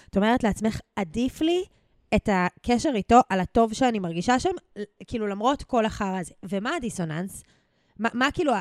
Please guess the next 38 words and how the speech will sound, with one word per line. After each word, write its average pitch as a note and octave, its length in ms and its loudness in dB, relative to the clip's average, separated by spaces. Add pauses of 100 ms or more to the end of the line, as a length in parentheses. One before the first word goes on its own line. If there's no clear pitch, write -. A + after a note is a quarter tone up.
(120)
ה-, D#3+ 200 -8
ה-catch E3+ 500 -6
בעצם, E3 360 -6
יותר E3+ 180 -4
נכון E3+ 260 -4
להגיד? D#3 340 -6 (340)
שאת A#3+ 220 -4
לעולם G#3 280 0
לא C#4 80 -2
תרגישי G#3+ 320 -2
טוב A3+ 160 0
בקשר G#3 320 -2
הזה, G3 320 -2 (260)
כי A#3 120 0
אמנם G#3+ 300 0 (200)
את - 100 -8
איתו, A#3+ 380 2
אבל D#3 180 -6
את D#3 120 -4
לא G3+ 40 2
עם G3 140 -2
עצמך. D#3 480 -10 (580)
את G#3+ 100 -4
בחיים A3 580 0
לא A3+ 200 4
באמת A3 420 0
תהיי G#3 200 -4
שמחה F#3+ 520 -2
ותהני F#3+ 440 -4
מהטוב G3 440 -2
הזה F#3+ 160 -4
שאת E3+ 180 -4
חושבת G3 360 -2
שאת F3 420 -6
כן G3 200 -4
מצליחה, F#3+ 440 -6
כאילו, F3 380 -2 (380)
אה, F#3 160 0